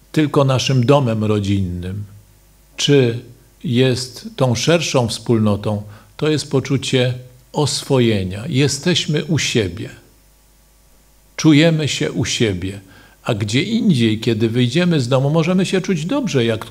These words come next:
jako turyści, podziwiać różne miejsca, mozie-, możemy cieszyć się gościnnością innych ludzi, innych domów, innych wspólnot, ale nie jesteśmy u siebie.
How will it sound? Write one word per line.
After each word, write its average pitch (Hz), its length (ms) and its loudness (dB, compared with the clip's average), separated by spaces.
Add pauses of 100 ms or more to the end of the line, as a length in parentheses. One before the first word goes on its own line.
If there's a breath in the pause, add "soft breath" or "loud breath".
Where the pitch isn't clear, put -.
jako 123 260 0
turyści, 165 640 0 (220 loud breath)
podziwiać 131 600 0
różne 117 400 0
miejsca, 104 460 -2
mozie-, 110 420 0
możemy 117 460 2
cieszyć 117 400 -2
się 123 200 -2 (340 loud breath)
gościnnością 143 1040 0 (500 loud breath)
innych 131 540 2
ludzi, 113 460 0
innych 113 440 2
domów, 104 500 0 (300 loud breath)
innych 123 360 2
wspólnot, 110 680 0 (400 loud breath)
ale 131 500 0 (600)
nie 143 100 2
jesteśmy 185 540 0
u 175 100 0
siebie. 95 500 -4